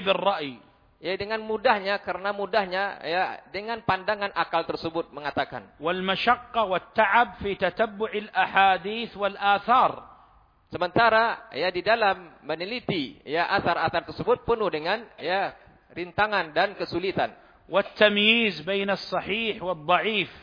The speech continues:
Speaker 2: Di dalam membedakan mana yang sahih dan mana yang dhaif.
Speaker 1: ولهذا في القرون المتأخرة.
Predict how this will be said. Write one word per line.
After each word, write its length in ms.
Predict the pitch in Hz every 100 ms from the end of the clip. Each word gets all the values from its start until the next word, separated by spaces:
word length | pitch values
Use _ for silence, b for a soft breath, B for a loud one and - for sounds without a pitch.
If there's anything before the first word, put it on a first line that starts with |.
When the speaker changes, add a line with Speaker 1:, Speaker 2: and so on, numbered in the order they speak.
| -
Speaker 2:
Di 160 | 135
dalam 240 | 160 180 185 180
membedakan 560 | 175 180 208 170 156
mana 320 | 143 185 208
yang 160 | 202 196
sahih 400 | - 208 208 247
dan 160 | 202 170
mana 320 | 196 202 185
yang 320 | 180 220 185
dhaif. 400 | 170 180 214 143 - B B B B -
Speaker 1:
ولهذا 1040 | 185 202 208 240 285 247 247 247 240 -
في 80 | 208
القرون 580 | 202 - 208 220 262 240
المتأخرة. 920 | 220 220 - 196 214 - 196 190 175